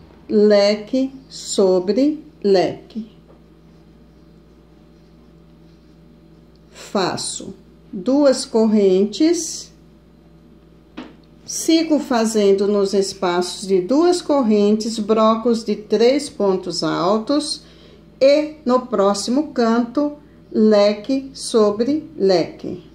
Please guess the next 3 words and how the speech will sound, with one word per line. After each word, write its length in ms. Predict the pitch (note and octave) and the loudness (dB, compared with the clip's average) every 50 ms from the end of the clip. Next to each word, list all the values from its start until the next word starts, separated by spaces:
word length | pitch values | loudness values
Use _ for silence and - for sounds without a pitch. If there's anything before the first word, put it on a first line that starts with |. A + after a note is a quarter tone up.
| - - - - - - - - - - - - - - - - - - - - - - - - - - - - - - - - - - - - - - - - - - - - C#2+ - - - - - - - - - - - - - - _ - - - - _ - - - - - - - - | -20 -20 -20 -20 -20 -20 -20 -20 -20 -20 -20 -20 -20 -20 -20 -20 -20 -20 -20 -20 -20 -20 -20 -20 -20 -20 -20 -20 -20 -20 -20 -20 -20 -20 -20 -20 -20 -20 -20 -20 -20 -20 -20 -20 -20 -20 -20 -20 -20 -20 -20 -20 -20 -20 -20 -20 -20 -20 -20 _ -20 -20 -20 -20 _ -20 -20 -20 -20 -20 -20 -14 -6
Faço 480 | - G#3+ G3 F3 F3 E3+ - - F3 | -2 -2 0 0 -2 -4 -6 -8 -8
duas 500 | D#3+ F3 - C4 C#4 C#4+ C#4 B3 A#3 - | -10 -6 -2 0 2 2 2 2 0 -2
correntes, 1200 | - - G3+ G3 G3 F#3+ F3+ F3+ G3+ F3+ F3 F3+ F3+ - C4+ C4+ D4+ D#4+ - - - - - - | -4 0 2 2 2 2 0 0 2 2 2 0 0 -2 0 0 0 0 -2 -4 -10 -10 -12 -14